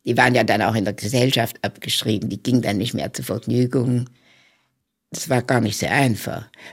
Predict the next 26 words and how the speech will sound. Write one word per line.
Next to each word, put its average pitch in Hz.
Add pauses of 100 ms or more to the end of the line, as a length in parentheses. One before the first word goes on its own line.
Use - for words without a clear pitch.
Und 131
vor, - (200)
äh, 120
allen 120
Dingen 123
nachher, 113
nachher, 107 (120)
äh, 110
als 101
die 82
Inflation 120
kam, 117 (680)
dann 101
ging's -
denen -
oft -
sehr 113
dreckig. - (680)
Keine 113
Existenz, 113
wussten -
nicht, 123
was 113
sie 127
machen -
sollten, 127